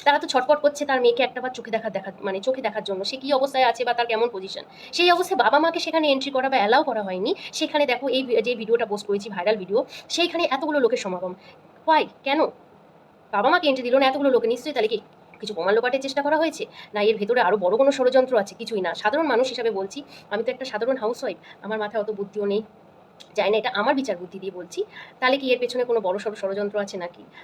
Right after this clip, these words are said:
আমরা সবাই চাই যাতে তিলোত্তমার আসল অপরাধী খুব শিগগিরই যাতে তারা বের করতে পারে বা তাদের সামনে এনে তাদের এমনভাবে শাস্তি দেওয়া হোক, যা-, যেমন তিলোত্তমা, মানে, ছটপট করে অস্বাভাবিক যন্ত্রণা সহ্য করে মৃত্যুবরণ করেছে, বাধ্য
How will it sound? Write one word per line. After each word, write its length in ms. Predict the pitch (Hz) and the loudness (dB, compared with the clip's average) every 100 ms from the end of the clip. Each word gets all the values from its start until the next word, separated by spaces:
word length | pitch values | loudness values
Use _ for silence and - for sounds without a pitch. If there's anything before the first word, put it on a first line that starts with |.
| - | -8
আমরা 200 | 202 220 | -4 -2
সবাই 320 | 220 202 247 | 0 2 2
চাই 220 | 254 262 320 - - | 2 -2 -2 -8 -6
যাতে 240 | 196 190 214 233 | -4 0 0 -2
তিলোত্তমার 440 | 190 190 202 196 | -8 -6 -4 -2
আসল 260 | 185 233 208 | -2 -2 -4
অপরাধী 380 | 185 196 190 226 - - - | 0 -2 0 -8 -10 -20 -12
খুব 160 | 269 285 | -8 -6
শিগগিরই 380 | - 226 240 247 | -6 -6 -6 -2
যাতে 200 | 196 214 | 0 2
তারা 180 | 208 190 | 2 0
বের 200 | 190 190 | 0 -6
করতে 280 | 202 202 202 - - | -6 -6 -8 -10 -16
পারে 200 | 180 175 220 | -8 -4 -2
বা 120 | 185 | -2
তাদের 320 | - 180 214 - | -2 -2 -2 -6
সামনে 280 | 185 190 202 | -6 -2 -2
এনে 140 | 185 254 - - | 0 -2 -4 -10
তাদের 220 | 196 190 - | -4 -2 -2
এমনভাবে 480 | 196 226 294 269 285 | 0 2 0 -2 -4
শাস্তি 320 | 214 208 277 | -6 -8 -4
দেওয়া 200 | 214 202 | 0 2
হোক, 200 | 202 285 - - - | 4 4 2 -6 -4
যা-, 160 | 208 - | -4 0
যেমন 240 | 208 240 294 | 0 0 -2
তিলোত্তমা, 500 | 208 190 - 208 220 - - | -4 -6 -4 -2 -2 -4 -12
মানে, 160 | 190 202 | -6 -6
ছটপট 540 | - 233 240 226 240 - | 0 0 0 0 0 0
করে 180 | 247 262 262 | 0 0 -2
অস্বাভাবিক 540 | - 233 226 208 220 262 | -8 -6 -2 -2 -2 -4
যন্ত্রণা 400 | 190 175 214 233 | -4 -4 -2 -4
সহ্য 360 | 240 185 185 247 | -4 -10 -10 -8
করে 180 | 220 214 180 - - | -4 -4 -4 -12 -12
মৃত্যুবরণ 420 | 202 277 262 202 | -10 0 0 0
করেছে, 300 | 196 190 202 | -4 -8 -10
বাধ্য 320 | 185 185 190 | -8 -8 -8